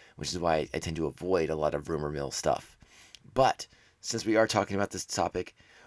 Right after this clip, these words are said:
uh, we should, we should mention the rumor mill for the show is insane, especially heading in-, into season two.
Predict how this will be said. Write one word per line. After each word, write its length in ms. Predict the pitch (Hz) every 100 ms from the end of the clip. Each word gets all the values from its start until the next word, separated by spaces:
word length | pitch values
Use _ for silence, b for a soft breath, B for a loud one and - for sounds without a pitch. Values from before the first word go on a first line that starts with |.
| b
uh, 140 | 113 120
we 160 | 147
should, 340 | 160 165 165 -
we 80 | 143
should 160 | 170
mention 500 | 143 143 - 104 80 - _ -
the 180 | 120
rumor 240 | 151 170 175
mill 200 | 113 98
for 120 | 110
the 100 | 107
show 400 | - 92 69 95 - _ -
is 180 | 101 98
insane, 540 | 127 131 147 95 - -
especially 320 | - 110 120
heading 160 | 110 104
in-, 120 | 110
into 280 | - 117 120
season 300 | 87 92 110
two. 300 | 127 120